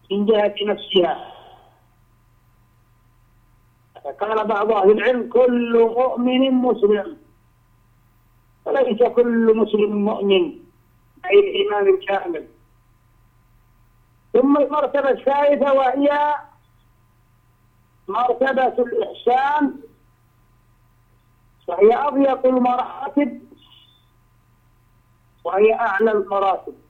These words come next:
فكل محسن فهو مؤمن.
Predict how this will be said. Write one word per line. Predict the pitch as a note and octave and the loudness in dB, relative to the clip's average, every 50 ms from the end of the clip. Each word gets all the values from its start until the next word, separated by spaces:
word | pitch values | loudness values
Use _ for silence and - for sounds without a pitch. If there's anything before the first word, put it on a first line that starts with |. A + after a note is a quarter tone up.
| _ _ _ _ _ _ _ _ _ _ _ _ _ _ _ _ _ _ _ _ _ _ _ _ _ _ _ - | _ _ _ _ _ _ _ _ _ _ _ _ _ _ _ _ _ _ _ _ _ _ _ _ _ _ _ -16
فكل | D#3 - - A3+ A#3 A#3 A#3 A3+ A3+ A3 G#3+ G#3+ A3 - - | -16 -10 -4 -4 -2 -2 -2 -4 0 0 0 0 0 -4 -12
محسن | G3 - - - - A3+ A#3 A3+ B3 B3 A3+ - | -14 -14 -12 -4 0 0 0 0 0 -4 -4 -2
فهو | A3+ A3 G3 G#3 G#3+ G3+ G3 | -2 0 2 2 2 2 0
مؤمن. | G3+ A3 - F#3 F#3 F3+ - - E4 D#4 D4 C#4 - _ | -2 -4 -4 -2 0 0 0 0 -2 -6 -10 -12 -14 _